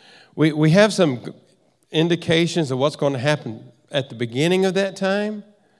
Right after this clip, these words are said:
You know, we're just, we know we're gonna, we're gonna have a party. Okay, it's gonna, we're gonna have some celebration. We're gonna have a feast. I mean,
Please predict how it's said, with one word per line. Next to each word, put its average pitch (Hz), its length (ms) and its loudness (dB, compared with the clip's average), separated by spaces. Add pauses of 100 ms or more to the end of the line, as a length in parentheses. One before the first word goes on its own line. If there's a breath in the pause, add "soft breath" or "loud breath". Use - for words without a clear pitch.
(340 soft breath)
You 135 140 0
know, 147 140 4
we're 151 120 0
just, 151 240 -4
we 139 240 0
know 165 140 4
we're 185 140 2
gonna, 156 340 0
we're 147 140 -2
gonna 151 180 -2
have 143 120 -2
a 127 60 -8
party. 123 480 -4 (1080 soft breath)
Okay, 131 640 -2
it's - 120 -10
gonna, 143 180 0
we're 147 100 2
gonna 151 100 2
have 143 140 0
some 123 180 -4
celebration. 135 800 0
We're 123 80 -6
gonna 127 180 -4
have 123 120 -2
a 107 60 -10
feast. 131 540 -6
I 131 80 0
mean, 123 400 -2